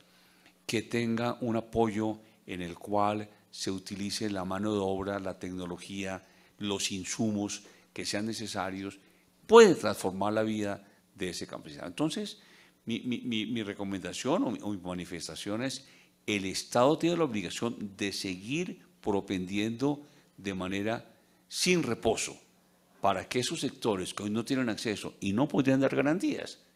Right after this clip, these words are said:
tengan un real acceso al crédito. Y por último, quiero insistir en esto que dije en mi presentación. No este crédito facilista que se ofrece todos los días para manejar con tarjetas de crédito y cobrar el veintinueve por ciento de interés.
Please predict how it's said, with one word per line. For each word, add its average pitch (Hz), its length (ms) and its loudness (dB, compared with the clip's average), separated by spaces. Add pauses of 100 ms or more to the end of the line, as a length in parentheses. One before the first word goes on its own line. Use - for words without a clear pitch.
(580)
tengan 139 560 4 (200)
un 117 240 -2
real 113 580 0
acceso - 380 -6
al 85 100 -10
crédito. - 400 -10 (480)
Y 135 140 -4
por 107 300 -4
último, 127 320 -4
quiero 113 240 -2
insistir 104 400 -4
en 110 80 -2
esto 110 240 -6
que 95 100 -6
dije 85 180 -6
en 101 80 -4
mi 95 60 -6
presentación. 85 720 -8 (400)
No 131 320 6
este 156 260 2
crédito 160 400 0
facilista 104 800 -6 (360)
que 101 140 -4
se - 120 -4
ofrece 104 380 -2
todos 113 240 0
los 92 140 -4
días 95 400 -8 (200)
para 87 200 -2
manejar 90 320 -4
con 117 160 -6
tarjetas 92 420 -4
de 87 100 -8
crédito 92 480 -8 (200)
y 95 100 -10
cobrar 90 340 -2
el 98 80 -2
veintinueve 90 440 -8
por 90 100 -12
ciento 85 260 -10
de 87 40 -6
interés. - 440 -12